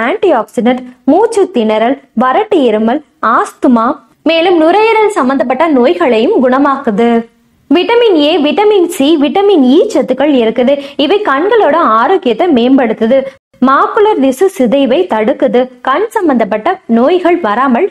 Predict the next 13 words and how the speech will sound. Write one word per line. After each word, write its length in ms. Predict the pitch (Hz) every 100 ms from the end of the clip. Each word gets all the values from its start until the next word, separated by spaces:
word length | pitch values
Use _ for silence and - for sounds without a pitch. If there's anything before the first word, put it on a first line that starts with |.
| -
பாதுகாக்குது. 720 | 220 226 254 254 226 226 247 247 240 - _ _ _ _ -
விட்டமின் 380 | 302 - 466 466 349 285
இ 20 | 392
மற்றும் 300 | 320 247 349 381
folic 400 | 294 311 403 440 240
acid 280 | 240 339 285
இருக்கிறதுனால 640 | 262 302 359 294 226 208 269 - _ _ -
கர்ப்பிணிகளுக்கு 680 | 269 262 480 415 277 220 339
ரொம்பவே 360 | 240 285 403 370 359
நல்லது. 320 | 226 233 220 269 269 -
குழந்தைகளோட 680 | 330 427 440 392 277 214 233 302
பிறப்பு 320 | 285 349 381 415
குறைபாட்டை 540 | 277 254 311 285 196